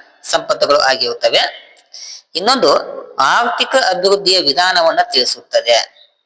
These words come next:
ಈ ಸಂಪತ್ತಿನ ವ್ಯಾಖ್ಯೆಯು ಆರ್ಥಿಕ ಅಭಿವೃದ್ಧಿಯನ್ನ ಹೇಗೆ ಗೊಳಿಸಬೇಕು ಎಂಬುದನ್ನ ವಿಧಾನವನ್ನ ತಿಳಿಸ್ತದೆ. ಇನ್ನೊಂದು ಅರ್ಥಶಾಸ್ತ್ರವು ಸಂಪತ್ತಿನ ಅನುಭೋಗವನ್ನ ಮಾಡುವುದು ಹೇಗೆ,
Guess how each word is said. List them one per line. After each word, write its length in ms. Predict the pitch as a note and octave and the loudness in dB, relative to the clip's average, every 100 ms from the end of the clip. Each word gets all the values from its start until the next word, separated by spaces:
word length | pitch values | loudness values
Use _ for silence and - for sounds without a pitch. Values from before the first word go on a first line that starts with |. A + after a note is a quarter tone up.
| _ _ _ _ - | _ _ _ _ -16
ಈ 20 | |
ಸಂಪತ್ತಿನ 580 | C3+ C3+ C3 - - D3+ | -6 -6 -4 -4 -4 -2
ವ್ಯಾಖ್ಯೆಯು 480 | C#3+ C#3+ C#3+ D#3 A#3+ | -2 -2 -2 -2 -2
ಆರ್ಥಿಕ 600 | - - C#3+ D3 D#3 - G3+ - | -2 -2 0 -2 -6 -4 -2 0
ಅಭಿವೃದ್ಧಿಯನ್ನ 520 | C#3 D3 D3+ C#3+ D#3 | -2 -2 -2 -2 0
ಹೇಗೆ 300 | F3 D3 F3+ | 0 0 0
ಗೊಳಿಸಬೇಕು 840 | E3+ D3+ F#3+ - D#3 C3+ C#3 B2 - _ _ - | 0 0 0 -2 -4 -4 -2 -2 -2 _ _ -6
ಎಂಬುದನ್ನ 400 | D3 C#3 C#3 G3+ E4+ - - - | -2 0 0 0 -4 -10 -16 -8
ವಿಧಾನವನ್ನ 520 | C#3 D3+ D3 C3+ C3+ G3+ - - _ _ | -2 0 0 0 0 0 -4 -12 _ _
ತಿಳಿಸ್ತದೆ. 680 | C#3 B2+ - B2 G#3+ - - _ - - - _ | -2 -2 0 0 0 -4 -12 _ -20 -20 -20 _
ಇನ್ನೊಂದು 680 | D#3+ A#3 C4+ D3 - - - | -2 0 2 0 0 -4 -4
ಅರ್ಥಶಾಸ್ತ್ರವು 1000 | C#3+ A#3 - C4 A3+ A3 A3 G#3+ A3 G#3+ | 0 0 0 0 2 0 -2 0 0 0
ಸಂಪತ್ತಿನ 680 | - E3 - G3 - F#3+ G#3+ - | -2 -2 -2 -6 -6 -2 -2 0
ಅನುಭೋಗವನ್ನ 680 | - F3+ G3 G#3 G3 F#3 F#3 | 0 0 2 2 4 2 2
ಮಾಡುವುದು 420 | E3+ D3+ C#3+ C3 B2+ | 0 0 0 -2 -2
ಹೇಗೆ, 180 | - | -6